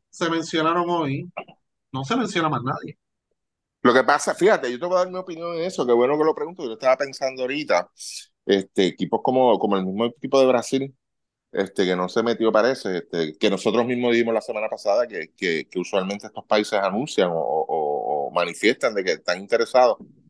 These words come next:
Speaker 2: Yo creo que tiene que ver mucho que si tú te coges todo este tipo de repechaje que se han hecho en los, en los últimos años,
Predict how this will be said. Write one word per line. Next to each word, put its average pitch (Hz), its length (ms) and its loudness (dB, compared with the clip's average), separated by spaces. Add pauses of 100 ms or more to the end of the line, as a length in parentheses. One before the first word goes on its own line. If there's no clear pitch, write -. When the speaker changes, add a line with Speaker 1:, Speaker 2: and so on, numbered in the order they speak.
(300)
Speaker 2:
Yo 202 300 0
creo 208 400 2
que 127 120 -4
tiene 127 240 -6
que 170 80 -4
ver 180 160 -2
mucho 185 360 -8
que 117 100 -2
si 110 140 -8
tú 110 100 -8
te 139 120 4
coges 170 260 4
todo 139 180 8
este 151 220 0
tipo 160 220 0
de 160 100 2
repechaje 147 540 -2
que 104 100 -2
se 110 100 -8
han 104 120 -6
hecho 123 200 -4
en 151 60 -2
los, 151 260 6
en 147 60 -2
los 143 140 2
últimos 143 400 -4
años, 107 320 -8